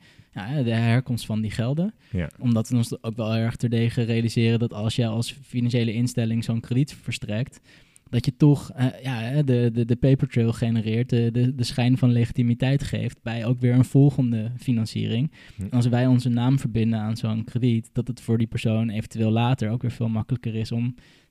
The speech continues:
Speaker 1: te herfinancieren bij een andere instelling en dan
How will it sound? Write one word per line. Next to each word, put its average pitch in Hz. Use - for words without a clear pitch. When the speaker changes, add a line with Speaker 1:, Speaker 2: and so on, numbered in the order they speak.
Speaker 1:
te 123
herfinancieren 113
bij 113
een 113
andere 117
instelling 113
en 117
dan 110